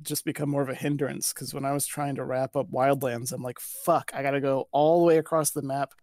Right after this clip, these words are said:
because that's where the next quest point is. Let me just fast travel." What was the point of having, like, a, a thirty mile square, you know, world when really you could have just put a whole bunch of missions in a relatively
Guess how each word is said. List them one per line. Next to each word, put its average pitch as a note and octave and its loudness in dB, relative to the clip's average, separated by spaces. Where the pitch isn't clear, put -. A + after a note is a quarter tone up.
because C#3 -4
that's B2+ -2
where D3 -2
the C3+ -4
next C3+ -4
quest - -6
point C3+ -6
is. B2+ -4
Let C#3 2
me D3+ 2
just D3 0
fast B2+ 2
travel." C3 0
What D3 2
was D3+ 2
the D#3 -4
point C#3+ -2
of C#3 2
having, C#3 0
like, C3 -4
a, C3 -6
a D3 -4
thirty C#3 0
mile B2+ 0
square, B2+ -2
you C3+ -4
know, A#2 -4
world C#3 4
when C3+ 0
really C#3 2
you C3+ -2
could C#3+ -6
have C3 -6
just B2+ -8
put C#3+ -6
a B2+ -8
whole C3+ -4
bunch B2+ -6
of D#3 -12
missions C3 -8
in B2+ -6
a B2 -6
relatively B2 -4